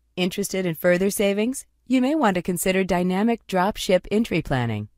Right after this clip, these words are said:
Sound complicated? We've made it easy by defining simple business rules for each entry point. Tell the system how much you need to save and shipping costs.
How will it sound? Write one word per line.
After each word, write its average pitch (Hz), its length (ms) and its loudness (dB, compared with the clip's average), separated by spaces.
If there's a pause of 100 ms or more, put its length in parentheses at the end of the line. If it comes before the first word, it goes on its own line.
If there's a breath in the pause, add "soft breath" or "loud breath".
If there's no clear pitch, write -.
(200)
Sound 156 320 2
complicated? 185 680 -2 (300)
We've 330 240 2
made 269 160 0
it 226 120 0
easy 165 380 0
by 143 160 2
defining 165 600 0
simple 247 340 0
business 202 460 2
rules 127 340 -2
for - 180 -4
each 262 240 0
entry 202 280 2
point. 113 400 -4 (320)
Tell 202 240 6
the 277 100 4
system 160 440 0
how 208 180 2
much 262 260 -2
you 226 80 2
need 208 200 4
to 185 100 -2
save 160 480 0 (120)
and 220 160 4
shipping 214 320 2
costs. 113 480 -2